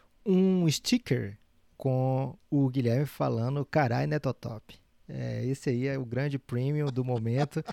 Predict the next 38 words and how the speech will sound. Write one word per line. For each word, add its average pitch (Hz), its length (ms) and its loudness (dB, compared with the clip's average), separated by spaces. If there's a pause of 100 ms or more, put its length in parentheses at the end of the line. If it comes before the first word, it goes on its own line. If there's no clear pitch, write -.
(100)
<laughs> - 220 -10
Lá 139 380 2
no 160 140 2
grupo 139 320 4
do 131 100 2
Telegram 127 480 2
tá 139 180 0
rolando 135 400 2
isso 143 280 0
e 143 40 0
foi 156 220 2
um 151 40 0
grande 147 240 -2
sucesso. 139 500 -2 (360)
E 208 180 -6
também 160 560 -2
vai 170 160 -2
ter 170 200 -4
acesso 139 520 0
às 127 160 0
Belgralimpíadas, 139 1080 4
tá 131 160 -4
rolando 131 560 -2
Belgralimpíada, 123 880 -2 (260)
competição 120 460 -6
de 110 140 -6
tudo 135 240 -4
que - 80 -4
é 107 80 0
jeito. 120 240 -2
O - 20 -4
Guilherme 117 280 0
ontem 117 180 -4
foi 127 140 -4
eliminado 117 360 0
no 117 120 2
Belgra 123 340 4
Chess, 127 420 0